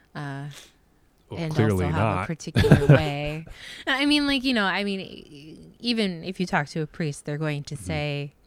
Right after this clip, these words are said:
Speaker 1: "Yes, this is true," but also, like, there's an overarching grace over these types of matters.
Speaker 2: Sure.
Speaker 1: We're imperfect people. This is a good segue into talking about what you brought up.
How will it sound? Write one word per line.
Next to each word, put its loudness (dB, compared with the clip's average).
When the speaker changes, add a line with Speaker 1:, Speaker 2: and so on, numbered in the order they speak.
Speaker 1:
"Yes, -2
this -10
is -8
true," -6
but -2
also, -8
like, -10
there's -8
an -10
overarching -8
grace -8
over -8
these -10
types -14
of -12
matters. -8
Speaker 2:
Sure. -4
Speaker 1:
We're -6
imperfect -10
people. -2
This -12
is -8
a -8
good -6
segue -6
into -10
talking -8
about -6
what -8
you 0
brought -4
up. -4